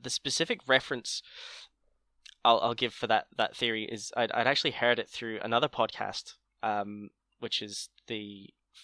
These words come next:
uh, far more, um, polished, shall we say, uh, cracked dot com podcast.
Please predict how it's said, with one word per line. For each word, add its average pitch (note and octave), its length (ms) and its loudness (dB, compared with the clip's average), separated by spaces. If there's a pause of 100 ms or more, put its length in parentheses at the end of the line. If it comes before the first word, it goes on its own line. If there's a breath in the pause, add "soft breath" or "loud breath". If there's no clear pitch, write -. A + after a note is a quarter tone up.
(380 soft breath)
uh, G2 160 -6
far A2 360 -4
more, G#2 280 -6 (720 loud breath)
um, F#2+ 500 -6 (400)
polished, - 520 -2 (100)
shall A2 160 -4
we G#2 60 -6
say, G2+ 380 -6
uh, G2+ 280 -4
cracked - 560 0
dot G#2 180 -4
com G#2 340 -4
podcast. - 720 -6